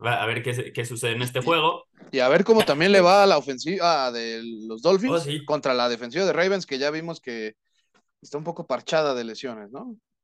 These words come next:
Speaker 1: Ujú. Y, y Tyreek Hill tuvo un buen primer juego, lo buscaron bastante, eh, en la ofensiva de Miami, más que a cualquier otro receptor de, de esta ofensiva,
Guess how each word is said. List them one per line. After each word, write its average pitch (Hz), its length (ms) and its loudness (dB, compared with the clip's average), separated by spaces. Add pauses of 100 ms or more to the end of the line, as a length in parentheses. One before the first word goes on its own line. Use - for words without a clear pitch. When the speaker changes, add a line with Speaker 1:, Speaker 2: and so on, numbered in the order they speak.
(160)
Speaker 1:
Ujú. 160 420 -8 (220)
Y, 151 360 2
y 131 120 -2
Tyreek 151 360 0
Hill 208 420 2 (320)
tuvo 190 260 0
un 175 120 -6
buen 175 240 -2
primer 165 280 -4
juego, 190 600 -6
lo 113 200 -6
buscaron 156 420 -2
bastante, 131 800 -6
eh, 104 440 -4
en 107 120 -6
la 107 60 -6
ofensiva 107 360 -4
de 113 100 -2
Miami, 143 360 -2
más 123 160 -4
que 127 80 -8
a 113 60 -6
cualquier 107 320 -4
otro 110 240 -6
receptor 113 440 -6
de, 104 200 -2
de 107 160 -4
esta 107 180 -4
ofensiva, 143 580 -2